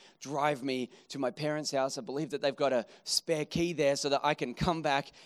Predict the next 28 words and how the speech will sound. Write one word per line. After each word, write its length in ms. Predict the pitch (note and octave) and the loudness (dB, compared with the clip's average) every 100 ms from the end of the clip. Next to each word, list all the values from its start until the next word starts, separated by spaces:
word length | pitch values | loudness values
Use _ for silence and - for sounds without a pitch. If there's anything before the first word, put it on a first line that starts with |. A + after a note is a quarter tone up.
| - | -4
and 220 | D3 C3+ | -2 0
get 180 | E3 - | 0 0
into 240 | F3 - | 0 -2
the 120 | B2+ C#3+ | -2 0
house." 280 | D#3 D3+ | 2 2
And 80 | B2+ | -2
they 80 | C3 | -6
said, 240 | - A#2+ | -6 -6
"Yeah, 180 | A2+ C3+ | -6 -4
no 140 | C3+ C3+ | -4 -6
problem." 420 | C#3 B2 A#2+ B2+ | -2 -2 -2 -6
So 280 | - B2 A2+ - - B2+ | 0 0 0 -4 -14 -8
I 60 | |
jumped 260 | C3+ C#3+ C3 | -2 -2 -4
in 60 | |
the 60 | C#3 | -8
car. 260 | - C3 C#3 | -2 0 2
We 140 | D#3 | -2
went 260 | D#3 D#3+ D3+ | -4 -4 2
there. 160 | D#3+ | 2
We 120 | D#3 | 2
got 260 | D3+ D#3+ C#3+ | 2 0 2
back. 300 | D#3+ D3+ D#3 | 0 0 0
I 20 | |
was 140 | D#3 - | -2 2
able 260 | F#3 F3 E3+ | 2 2 0
to 120 | D#3 | -4
use 340 | D#3 F3 F3 | -4 -4 -6